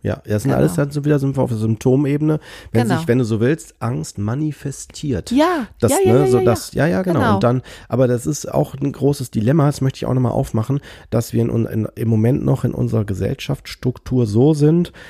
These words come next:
Speaker 1: dass wir, ähm, diese Dinge anders interpretieren. Also dann, dann
Speaker 2: Mhm.
Speaker 1: sagen wir, „Ach ja, das liegt dann irgendwie“, haben wir ganz schnell so plausible Erklärungen wie, „Liegt in der Familie“ oder,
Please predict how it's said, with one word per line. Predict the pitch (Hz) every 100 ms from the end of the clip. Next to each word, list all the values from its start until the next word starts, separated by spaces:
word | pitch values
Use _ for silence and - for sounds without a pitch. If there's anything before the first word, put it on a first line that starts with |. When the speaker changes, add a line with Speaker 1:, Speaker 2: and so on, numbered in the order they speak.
| - -
Speaker 1:
dass | 117 - 113
wir, | 113 110 117 113 120 -
ähm, | 110 110 104
diese | - 107 107
Dinge | 117 117 -
anders | 120 123 123
interpretieren. | 123 117 - - - 208 175 78 -
Also | 98 98
dann, | 101 107 113 - -
dann | 208 104
Speaker 2:
Mhm. |
Speaker 1:
sagen | 107 117 127
wir, | 113 113
„Ach | 87 -
ja, | 95 98 95
das | 92 95
liegt | 98 -
dann | 101
irgendwie“, | 98 101 95 95 92
haben | 117
wir | 113 -
ganz | - 135
schnell | - 123 117
so | 110 110
plausible | - 110 117 110
Erklärungen | 107 123 113 104
wie, | 107 - - -
„Liegt | 95 -
in | 92
der | 95
Familie“ | 90 92 95 95 95 95 98
oder, | 90 92 92